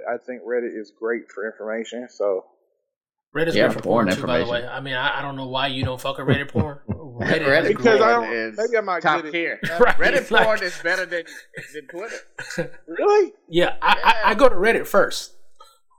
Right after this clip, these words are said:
Speaker 1: That's crazy, 'cause when I go to Reddit, they be like, it always, it's always some bullshit, and they be like, or, or they refer you to a, a OnlyFans, and I'm not fucking with that. So it's like, um,
Speaker 3: So, so
Speaker 1: I just
Speaker 3: listen.
Speaker 1: get off of it.
Speaker 3: So let me, let me give you a couple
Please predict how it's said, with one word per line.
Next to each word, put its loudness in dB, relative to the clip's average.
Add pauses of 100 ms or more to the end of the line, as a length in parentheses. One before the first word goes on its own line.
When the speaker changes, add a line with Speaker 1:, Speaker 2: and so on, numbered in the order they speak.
(540)
Speaker 1:
That's -4
crazy, 0
'cause -8
when -6
I -4
go -2
to -2
Reddit, 2
they 0
be -4
like, -2
it -4
always, 2
it's -10
always 0
some -10
bullshit, 0
and -8
they -4
be 0 (100)
like, -6
or, -2
or -4
they 2
refer 2
you -4
to -4
a, 0
a -12
OnlyFans, -4
and -6
I'm -6
not -4
fucking -4
with -8
that. 2 (200)
So -2
it's -6
like, -2 (200)
um, -6
Speaker 3:
So, -12 (140)
so -10
Speaker 1:
I -2
just 0 (160)
Speaker 3:
listen. -2
Speaker 1:
get 2
off -4
of -12
it. -4 (120)
Speaker 3:
So -16
let -4
me, -6
let -6
me -10
give -6
you -8 (180)
a -18 (100)
couple -6